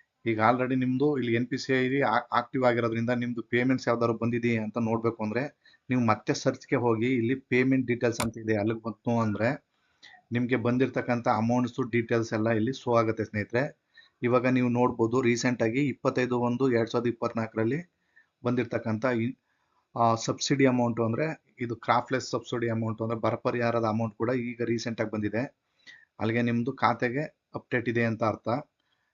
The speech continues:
ಹೀಗೆ ನೀವು, ನೀವು ಎನ್ ಪಿ ಸಿ ಐ ಲಿಂಕ್ ಆಗಿದೆ ಇಲ್ವಾ ಅಂತ ನೀವೇ ಸ್ವತಃ ಕೂಡ ನಿಮ್ಮ ಮೊಬೈಲ್ ಅಥವಾ ನಿಮ್ಮ ಲ್ಯಾಪ್‌ಟಾಪ್ ಮುಖಾಂತರ ಪರಿಶೀಲನೆ ಮಾಡ್ಕೋಬಹುದು. ಇದಿಷ್ಟು ಸ್ನೇಹಿತರೆ ಮಾಹಿತಿ.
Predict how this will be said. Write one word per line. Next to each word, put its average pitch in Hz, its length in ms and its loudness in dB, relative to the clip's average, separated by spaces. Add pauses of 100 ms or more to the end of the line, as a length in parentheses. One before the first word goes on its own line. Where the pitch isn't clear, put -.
(140)
ಹೀಗೆ 127 240 0
ನೀವು, 123 420 -2 (160)
ನೀವು 117 140 -2
ಎನ್ 117 220 -2
ಪಿ 123 100 -6
ಸಿ 135 120 -4
ಐ 123 220 0
ಲಿಂಕ್ 120 280 -2
ಆಗಿದೆ 117 240 0
ಇಲ್ವಾ 113 320 0
ಅಂತ 110 160 -4
ನೀವೇ 131 460 -2
ಸ್ವತಃ 117 400 0
ಕೂಡ 113 260 -4 (800)
ನಿಮ್ಮ 123 320 2
ಮೊಬೈಲ್ 127 420 0
ಅಥವಾ 139 520 -2 (140)
ನಿಮ್ಮ 127 260 -2
ಲ್ಯಾಪ್‌ಟಾಪ್ 117 480 -2
ಮುಖಾಂತರ 117 340 -4 (320)
ಪರಿಶೀಲನೆ 120 420 -4
ಮಾಡ್ಕೋಬಹುದು. 113 680 -2 (680)
ಇದಿಷ್ಟು 117 360 -4
ಸ್ನೇಹಿತರೆ 117 400 -2
ಮಾಹಿತಿ. 107 560 -2